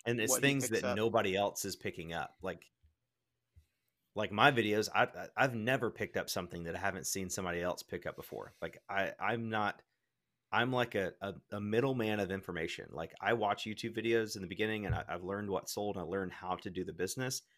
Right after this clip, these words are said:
Speaker 1: And then I package it up in my own videos and put my own little spin on it and, you know, spit it out there to my audience. And people find my videos because it, you know, I'm lucky enough to be pushed in the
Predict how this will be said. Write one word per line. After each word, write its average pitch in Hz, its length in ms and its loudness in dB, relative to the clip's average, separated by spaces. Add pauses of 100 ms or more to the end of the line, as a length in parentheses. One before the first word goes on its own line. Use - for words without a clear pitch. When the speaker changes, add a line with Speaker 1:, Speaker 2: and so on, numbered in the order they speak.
(200)
Speaker 1:
And 95 160 -4
then 98 140 0
I 87 160 0 (280)
package 101 360 2
it 95 120 -4
up 98 180 0
in 90 80 -2
my 85 100 -4
own 87 180 -4
videos 123 420 6
and 90 80 -6
put 104 120 -6
my 90 140 -2
own 90 160 -6
little 90 160 -6
spin 131 280 -2
on 113 200 0
it 107 160 -2
and, 90 240 -4 (500)
you 104 160 -4
know, 85 320 -4
spit - 300 -2
it 95 100 0
out 95 200 4
there 90 120 0
to 92 140 -8
my 85 80 -8
audience. 85 560 -2
And 87 300 -4 (280)
people - 300 -6
find 123 360 0
my 98 120 0
videos 87 440 0
because 90 280 -4
it, - 160 -8 (100)
you 87 80 -12
know, 87 60 -12
I'm 87 100 -10
lucky 92 240 -4
enough 92 220 -6
to - 80 -18
be 85 80 -8
pushed - 320 -6
in 85 80 -8
the - 80 -12